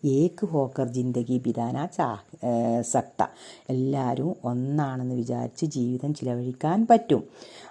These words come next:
ഓക്കെ, ഇനി നമുക്ക് അടുത്ത ലൈനിലേക്ക് വരാം. മന്ദിർ മഹജിദ് ഹം ഗുരുദ്വാര ഹം മഠ് ഹം ഭഗ്-, വൈരാഗി ഹമീം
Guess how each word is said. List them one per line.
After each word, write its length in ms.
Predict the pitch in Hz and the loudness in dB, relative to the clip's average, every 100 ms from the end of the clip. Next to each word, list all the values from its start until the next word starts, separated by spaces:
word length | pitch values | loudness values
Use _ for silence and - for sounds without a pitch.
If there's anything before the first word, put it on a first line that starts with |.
| - | 0
ഓക്കെ, 180 | 285 285 | 2 6
ഇനി 320 | 160 220 262 | 6 6 4
നമുക്ക് 320 | 262 226 220 196 | 6 6 4 2
അടുത്ത 440 | 170 - 208 208 - | 0 2 4 4 6
ലൈനിലേക്ക് 520 | 175 165 156 143 - | 6 8 6 4 2
വരാം. 340 | 135 151 208 - - - 196 | 2 4 2 0 -10 -4 4
മന്ദിർ 840 | 202 208 214 220 220 220 220 214 196 | 6 6 8 8 8 6 6 4 2
മഹജിദ് 720 | 190 180 - 196 196 190 196 196 | 2 2 0 0 2 4 2 2
ഹം 340 | 180 185 185 | 0 2 2
ഗുരുദ്വാര 1000 | 165 170 175 160 165 147 135 131 131 180 - - - - | 4 4 2 0 2 4 2 -2 0 -2 -4 -14 -20 -2
ഹം 320 | 180 185 208 202 | 2 4 4 4
മഠ് 300 | 190 190 185 | 2 2 2
ഹം 340 | 180 180 180 165 | 2 2 2 4
ഭഗ്-, 360 | 147 143 - - | 2 2 -4 0
വൈരാഗി 1000 | 156 156 156 147 147 160 147 143 190 208 - - - 156 | 2 4 4 2 2 2 0 2 2 0 -6 -20 -4 0
ഹമീം 640 | 160 175 196 202 208 | 2 4 4 4 4